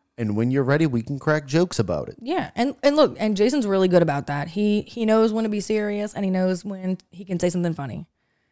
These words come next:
Speaker 2: 'Cause, like, I texted you about some serious shit, and you were, you were, you were Doctor Phil, Jason, like, I know. And then when I texted you about something else related,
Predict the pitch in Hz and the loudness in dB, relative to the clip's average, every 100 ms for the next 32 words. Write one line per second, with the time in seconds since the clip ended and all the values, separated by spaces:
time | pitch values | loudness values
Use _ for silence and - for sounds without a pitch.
0 | _ - 180 180 190 202 202 185 202 202 | _ -6 -2 0 2 2 2 0 0 0
1 | 196 190 202 202 226 214 185 175 180 170 | 0 0 0 2 0 2 2 4 4 2
2 | - _ _ 180 196 185 185 - _ _ | -2 _ _ -12 -4 -2 -2 -8 _ _
3 | - 196 196 190 - 190 175 214 220 190 | -20 -12 -6 -6 -6 -2 -2 0 2 2
4 | 170 160 165 156 165 180 151 190 _ _ | 4 2 0 0 0 0 2 0 _ _
5 | _ _ 185 180 170 170 175 175 180 175 | _ _ -2 0 2 2 0 -2 0 2
6 | 160 - 180 180 160 190 - - - _ | 0 -2 0 2 2 0 -6 -18 -20 _
7 | - 190 208 226 170 214 | -6 0 4 6 4 2